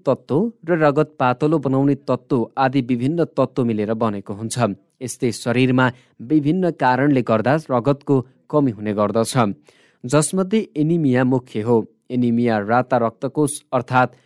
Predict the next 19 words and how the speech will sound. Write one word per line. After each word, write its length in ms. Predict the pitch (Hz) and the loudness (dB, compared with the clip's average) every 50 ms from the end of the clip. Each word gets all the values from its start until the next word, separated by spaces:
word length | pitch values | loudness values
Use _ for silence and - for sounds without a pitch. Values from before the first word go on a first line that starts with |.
| _ _ _ _ _ - | _ _ _ _ _ -6
हेमोग्लोबिनको 840 | 120 123 151 170 175 151 147 156 160 143 127 147 156 160 147 - 139 | -2 0 2 2 2 2 2 0 0 0 0 -2 -2 -2 -4 -8 -10
कमीका 480 | - - 131 127 127 143 143 135 135 113 | -8 -4 -4 -2 0 -2 -2 -2 -4 -8
कारण 320 | - - 107 104 113 120 | -6 -6 -6 -4 -2 -2
हुने 240 | 113 104 110 107 104 | -4 -4 -6 -10 -8
गर्दछ। 400 | 98 110 107 101 123 120 - - 131 110 82 - _ _ _ _ _ _ _ - | -6 -6 -6 -4 -4 -6 -2 0 0 0 -2 -4 _ _ _ _ _ _ _ -2
रगतमा 460 | 117 117 107 123 120 - 127 127 127 120 - _ _ _ _ - | -2 0 0 0 -2 0 2 2 2 2 0 _ _ _ _ -8
हेमोग्लोबिनको 840 | 110 113 127 156 165 147 147 151 151 139 127 135 143 151 143 151 135 | -4 0 2 0 0 2 2 0 2 2 2 0 -2 -2 -2 -4 -4
कमी 300 | - - 127 127 127 139 | -4 -2 -2 0 0 0
हुँदा 300 | 131 113 113 123 127 120 110 - _ - | 0 -2 -2 0 0 0 0 0 _ -8
उच्च 220 | 160 139 - - | -8 -6 -4 -2
रक्तचाप, 640 | 131 110 104 101 98 _ - 117 - - 147 220 254 _ _ _ _ _ - | -2 -2 -2 -2 -4 _ -6 -6 -2 0 0 0 -2 _ _ _ _ _ -2
पोषण, 440 | 147 147 139 - 151 143 143 147 143 - _ _ | -2 -2 0 0 0 2 2 0 -2 -6 _ _
फोलेट 520 | _ - - 151 151 147 156 156 151 - | _ -4 0 2 4 4 4 2 0 -2
र 40 | 135 | -2
भिटामिन 560 | 113 107 117 - 131 135 139 139 135 123 104 | -2 -2 -2 0 2 2 4 4 2 2 0
बीको 280 | 107 123 120 113 - 110 | 0 -2 -2 -2 -2 -6
कमी, 400 | - - 127 127 135 135 135 127 - _ _ _ - | -4 -2 0 2 4 2 2 0 -2 _ _ _ -2
आन्तरिक 500 | 139 147 139 - 156 147 156 151 151 - | 0 0 2 2 2 2 2 2 0 -4
रक्तस्राव 680 | - 131 127 131 127 - 143 127 - - 139 139 139 | -4 -2 -2 -2 0 -2 -4 -2 0 2 2 2 2